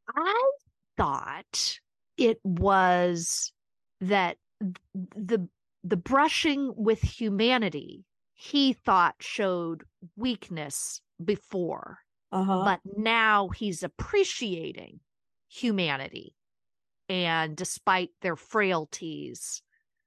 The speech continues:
Speaker 1: sort of the positives.
Speaker 2: Oh,
Speaker 1: That was,
Speaker 2: okay.
Speaker 1: that was what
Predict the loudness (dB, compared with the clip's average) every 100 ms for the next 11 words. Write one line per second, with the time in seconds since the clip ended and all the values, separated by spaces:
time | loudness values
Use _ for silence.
0 | _ _ -12 -2 -2 -2 -8 -10 -4 2
1 | 4 2 -4 -14 -16 -18 -14 -12 -12 _
2 | _ _ -4 2 4 4 2 0 0 -2
3 | 0 0 0 -4 -2 -4